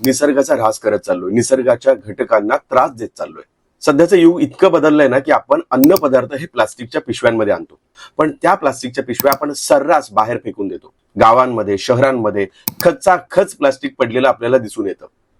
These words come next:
मग त्याकडे आपलं लक्ष का नाही? अहो, आपल्याला जरी त्रास होत नसला तरी प्राण्यांना, जनावरांना याचा त्रास खूप होतो. साधारणतः गायींचं पोट हे दोनशे लिटरच्या आसपास असतो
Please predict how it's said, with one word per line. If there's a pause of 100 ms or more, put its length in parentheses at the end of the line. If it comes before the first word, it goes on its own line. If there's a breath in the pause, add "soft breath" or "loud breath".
(200)
मग
त्याकडे
आपलं
लक्ष
का
नाही? (360)
अहो,
आपल्याला
जरी
त्रास
होत
नसला
तरी (360)
प्राण्यांना,
जनावरांना
याचा
त्रास
खूप
होतो. (300)
साधारणतः
गायींचं
पोट
हे
दोनशे
लिटरच्या
आसपास
असतो